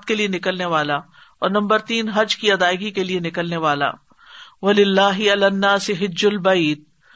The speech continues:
اور اللہ کے لیے ہے، یعنی اللہ کا حق ہے، عَلَى النَّاسِ، لوگوں کے ذمہ،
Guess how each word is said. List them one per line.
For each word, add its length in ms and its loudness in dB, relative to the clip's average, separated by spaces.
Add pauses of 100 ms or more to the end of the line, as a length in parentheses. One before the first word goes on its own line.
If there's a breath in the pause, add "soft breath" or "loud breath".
(100)
اور 220 4
اللہ 460 2 (100)
کے 180 2
لیے 280 2
ہے، 200 0
یعنی 200 0
اللہ 400 0
کا 280 0
حق 240 0
ہے، 360 0
عَلَى 180 2
النَّاسِ، 580 0
لوگوں 380 2
کے 180 -2
ذمہ، 520 0